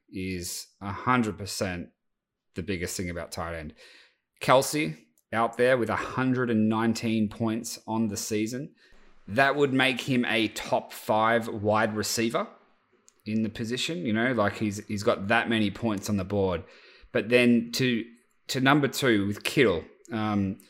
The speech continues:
who is a great football tight end and not necessarily always a great fantasy tight end, is forty points lower,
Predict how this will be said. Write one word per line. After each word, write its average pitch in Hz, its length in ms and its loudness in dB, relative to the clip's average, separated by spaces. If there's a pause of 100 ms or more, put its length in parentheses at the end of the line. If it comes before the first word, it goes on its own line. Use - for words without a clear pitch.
(440)
who 135 80 2
is 131 460 6
a 127 60 4
great 135 280 8
football 123 600 8
tight 107 280 2
end 113 160 4
and 110 80 6
not 110 120 2
necessarily 101 340 -2
always 98 280 2
a 95 60 -4
great 95 240 -4
fantasy 101 420 -4
tight 98 280 -2
end, 104 240 -2 (520)
is 117 160 0
forty 156 580 2
points 123 440 0
lower, 104 400 4